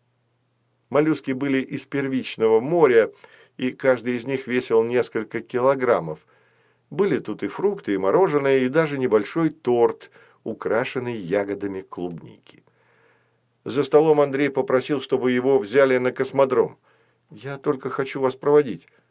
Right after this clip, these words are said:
«Что, нельзя даже проводить?» «Андрей, мы же договорились. На космодром детей не пускают», через силу улыбнулась мама.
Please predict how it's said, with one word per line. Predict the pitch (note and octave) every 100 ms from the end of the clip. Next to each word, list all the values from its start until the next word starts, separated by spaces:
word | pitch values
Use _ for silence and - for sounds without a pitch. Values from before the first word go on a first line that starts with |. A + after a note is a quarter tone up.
| _ _ _ _
«Что, | - - B2+ A#2
нельзя | A#2 B2+ C3 C3+ C3+
даже | C#3 C#3
проводить?» | D3+ D3 D3+ F#3 G3 - _ _ _ _ _ _ _ _ _ _ _ -
«Андрей, | A#2 A2 G#2 G2
мы | G2 C#3
же | D3
договорились. | D3 C#3+ B2+ G2 - - - - - _ -
На | A2
космодром | B2 C3 - A#2+ G2+ G2 B2 C#3+
детей | A#2+ A2+ - A2
не | C3+ C3
пускают», | D3 D3 - F#2+ F#2 G2 F#2+ G#2 _ _ _ _ _ _
через | - G#2+ F#2+ -
силу | - - G#2 A2+ - -
улыбнулась | G#2+ G2 E2+ F2 F#2+ G2 -
мама. | F2 E2 E2 F2+